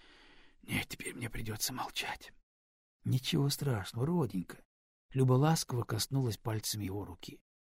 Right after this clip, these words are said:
«У вас в милиции работают опытные профессионалы. Они без твоих показаний разберутся и найдут виновного.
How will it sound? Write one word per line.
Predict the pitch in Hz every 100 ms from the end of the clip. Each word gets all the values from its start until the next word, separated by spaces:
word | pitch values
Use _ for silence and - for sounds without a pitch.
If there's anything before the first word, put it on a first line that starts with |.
| _ _ -
«У | 151
вас | 208 185
в | 156
милиции | 151 160 196 - 160
работают | 147 135 190 190 156 151
опытные | 185 185 135 113 104
профессионалы. | - 107 107 - 107 101 101 135 151 - _ _ _ _
Они | - 95 110
без | 143 160 156
твоих | 160 175 180
показаний | 175 - 170 135 175 202
разберутся | 170 110 98 117 139 180 - 220 - - -
и | -
найдут | 110 98 90 165 190
виновного. | 196 151 165 175 170 170